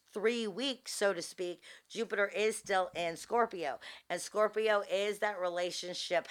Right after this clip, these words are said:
house universally of what relationships are responsible for. So we're still having a little bit of that conversa-, conversa-, conversation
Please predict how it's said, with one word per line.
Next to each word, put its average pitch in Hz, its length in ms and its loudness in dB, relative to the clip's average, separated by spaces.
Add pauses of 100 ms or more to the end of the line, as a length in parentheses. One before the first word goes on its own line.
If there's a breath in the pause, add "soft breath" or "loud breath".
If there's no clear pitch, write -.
(140)
house 170 560 -2 (280 loud breath)
universally 165 960 0
of 151 260 0
what 160 180 4
relationships 156 680 -4
are 147 80 -4
responsible 180 680 -2
for. 120 340 -12 (560 soft breath)
So 220 160 4
we're 208 100 2
still 320 300 4
having 339 260 4
a 226 80 2
little 233 240 2
bit 220 100 2
of 196 100 0
that 196 140 4
conversa-, 180 540 -2 (160)
conversa-, 180 800 -2 (140)
conversation 147 1300 -6